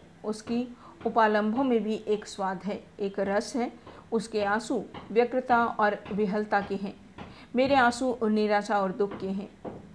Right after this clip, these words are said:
उसकी व्याकुलता में प्रतीक्षा और उल्लास है, मेरी व्याकुलता में दैन्य और परवशता है। उसके उपालंभ में अधिकार और ममता है,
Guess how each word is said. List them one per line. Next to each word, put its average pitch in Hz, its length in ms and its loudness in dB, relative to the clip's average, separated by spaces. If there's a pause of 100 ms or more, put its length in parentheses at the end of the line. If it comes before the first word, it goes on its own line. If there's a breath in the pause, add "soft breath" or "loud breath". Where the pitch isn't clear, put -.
(100)
उसकी 196 320 -6 (140)
व्याकुलता 208 600 2
में 220 340 -4
प्रतीक्षा 202 560 0
और 196 180 -2
उल्लास 196 540 -2
है, 233 160 0 (360 loud breath)
मेरी 277 300 4
व्याकुलता 247 580 4
में 233 440 0
दैन्य 233 360 2
और 202 280 -2
परवशता 190 520 -4
है। 185 200 -4 (920)
उसके 208 260 -2
उपालंभ 196 460 0
में 214 340 0
अधिकार 214 560 2
और 214 120 0
ममता 196 360 -2
है, 190 220 -4